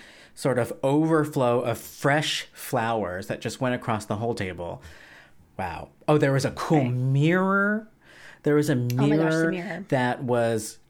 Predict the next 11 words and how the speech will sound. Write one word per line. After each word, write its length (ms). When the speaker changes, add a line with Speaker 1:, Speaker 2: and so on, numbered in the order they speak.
Speaker 1:
transitioning 1300
as 440
we 440
had 280
our 200
dinner, 520
including 720
this, 180
these 280
little, 360
um, 420